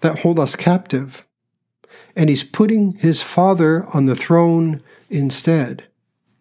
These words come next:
And if we also allow the Father to sit on the throne of our lives, it will be well with us. Continuing on with the Sunday's reading.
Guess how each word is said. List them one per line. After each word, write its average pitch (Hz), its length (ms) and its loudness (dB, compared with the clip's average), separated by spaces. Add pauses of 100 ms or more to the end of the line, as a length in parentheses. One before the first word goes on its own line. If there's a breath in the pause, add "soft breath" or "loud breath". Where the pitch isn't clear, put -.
(380 loud breath)
And 214 280 2
if 185 140 0
we 190 100 6
also 214 320 4
allow 185 280 4
the 185 100 -2
Father 190 420 2
to 190 140 0
sit 202 300 0
on 165 220 2
the 147 100 0
throne 190 460 2
of 147 140 -4
our 220 360 0
lives, 151 680 -2 (320 soft breath)
it 180 220 0
will 185 260 2
be 190 240 2
well 170 560 0 (100)
with 151 180 -2
us. - 520 -2 (640 soft breath)
Continuing 196 500 2
on 143 360 2
with 139 100 -4
the 139 80 2
Sunday's 139 460 0
reading. 131 360 0